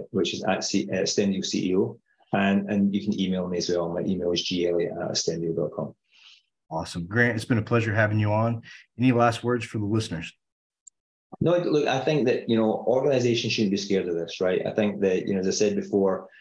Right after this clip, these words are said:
Speaker 1: the challenge is people think you need to be perfect. You know, I tell any organization, big or small, just take the first steps, right? It's an incremental process, right? You'll be amazed when you look back at how far you've come.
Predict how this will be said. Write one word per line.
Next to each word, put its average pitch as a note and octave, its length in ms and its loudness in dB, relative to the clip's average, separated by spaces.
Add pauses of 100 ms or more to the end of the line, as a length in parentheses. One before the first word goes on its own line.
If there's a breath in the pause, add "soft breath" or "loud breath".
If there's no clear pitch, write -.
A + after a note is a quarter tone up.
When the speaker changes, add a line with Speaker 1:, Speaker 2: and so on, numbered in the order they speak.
(160 loud breath)
Speaker 1:
the G#2+ 80 2
challenge A#2 340 2
is A2 120 2
people G2+ 280 0
think G2+ 160 -2
you F#2+ 60 -2
need F#2+ 140 -2
to - 40 -12
be F2+ 80 -4
perfect. E2+ 580 -4
You F2 80 -4
know, E2 220 -4
I - 80 -2
tell G#2 240 2
any A#2+ 180 0
organization, G2+ 680 -2
big G2 140 0
or G2 100 0
small, F2 420 -4 (400 loud breath)
just A2+ 220 0
take E3 180 2
the - 60 0
first - 280 -4
steps, - 380 -4
right? F2 140 0
It's F#2+ 140 -6
an E2+ 80 -2
incremental A2+ 520 0
process, G2 540 -2
right? F2+ 220 0
You'll F#2+ 140 -2
be G2+ 100 2
amazed G#2 580 0
when G2+ 80 0
you F#2+ 80 0
look F#2+ 160 -2
back F2+ 220 -2
at E2+ 80 -8
how F#2 120 -4
far F2+ 180 -2
you've E2+ 200 -2
come. E2 240 -4